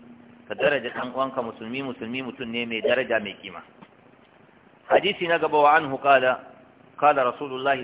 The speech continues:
sallallahu alaihi wa sallam, "La tahasadu, wa la tanajashu, wa la tabaghadu, wa la tadabaru, wa la yabi' ba'dukum ala ba'din, ala bay'i ba'din, wa kunu ibadallahi ikhwana,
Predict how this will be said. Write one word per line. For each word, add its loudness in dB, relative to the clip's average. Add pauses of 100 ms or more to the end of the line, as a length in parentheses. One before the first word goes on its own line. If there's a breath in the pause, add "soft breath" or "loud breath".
sallallahu -2
alaihi -4
wa -8
sallam, -12 (760)
"La 6
tahasadu, 0 (840)
wa 0
la 6
tanajashu, -2 (640)
wa 2
la 6
tabaghadu, 2 (540)
wa 2
la 6
tadabaru, 4 (480)
wa 2
la 6
yabi' 0
ba'dukum -2
ala 2
ba'din, 2 (200)
ala 4
bay'i 0
ba'din, 2 (160)
wa -8
kunu -6
ibadallahi 0
ikhwana, -2